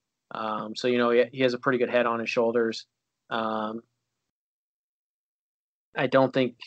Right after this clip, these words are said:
I don't think, uh, work ethic is going to be an issue, uh, when he's away performing his services to the country and all that stuff. And, you know, oh, by the way, he's eleven and one with a one four four E R A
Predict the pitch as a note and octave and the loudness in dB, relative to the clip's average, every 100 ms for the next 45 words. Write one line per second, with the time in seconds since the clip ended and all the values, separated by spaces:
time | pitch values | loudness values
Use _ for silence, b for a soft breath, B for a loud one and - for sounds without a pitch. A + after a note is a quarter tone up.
0 | - _ C3+ C3 B2 B2+ A#2+ A2+ A#2 B2 | -20 _ 0 2 2 -2 0 0 2 4
1 | B2 B2+ A#2 A#2+ A2 A#2 B2+ A#2+ A2 B2 | 6 6 2 0 -4 -4 -2 0 0 -4
2 | G#2+ - B2 - A#2+ A2+ A2 - _ _ | -4 0 2 4 4 4 2 -4 _ _
3 | _ - A#2+ A2+ A#2 B2 A#2+ A2+ - - | _ 2 4 6 4 2 2 0 -8 -16
4 | _ _ _ - C3+ B2+ A#2+ A#2+ A#2 C3 | _ _ _ 2 6 8 6 4 0 2
5 | B2 A#2 A#2+ A#2 B2 A2+ A#2 A#2+ - A#2 | 4 2 -2 2 2 2 0 -4 -4 -6
6 | - C3 B2 A#2+ A2+ - _ _ _ _ | 0 0 2 2 2 -2 _ _ _ _
7 | - C3 B2+ A#2+ B2+ - - A#2 A#2 - | -2 4 6 6 6 2 -2 -2 -2 -6
8 | C#3 B2+ B2 B2 B2 - - - C#3 B2 | -6 -4 -4 -6 -8 -18 -20 -6 -2 0
9 | B2 C3 C3 B2+ B2 B2 B2 A#2 A#2 C3+ | 4 4 6 4 4 2 2 0 -2 -6
10 | B2+ B2+ C3 C3 A#2+ B2 B2+ B2 A#2 A2+ | 0 6 6 4 -2 0 0 -2 -2 -4
11 | A2 B2 A#2+ B2+ A#2+ A#2+ B2 A#2+ A2+ A2+ | -2 -4 -2 2 2 4 2 4 2 2
12 | A#2 A#2 A2+ | 4 2 0